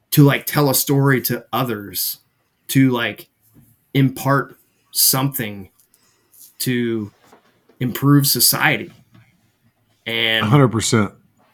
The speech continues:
Speaker 1: it's unbelievable. Like, I know, I know for certain, like, it, you know,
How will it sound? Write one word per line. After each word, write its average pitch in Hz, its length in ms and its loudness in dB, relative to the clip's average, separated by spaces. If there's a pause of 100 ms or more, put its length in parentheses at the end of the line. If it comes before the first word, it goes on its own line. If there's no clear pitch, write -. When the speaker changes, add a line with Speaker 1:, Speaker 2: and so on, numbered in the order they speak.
(300)
Speaker 1:
it's 123 200 -2
unbelievable. 135 680 2 (380)
Like, 123 160 0
I 147 140 4
know, 156 160 6 (180)
I 135 80 -2
know 151 200 4
for 143 180 -2
certain, 151 520 -2
like, 117 240 -8
it, 110 260 -8
you 117 120 -6
know, 104 220 -10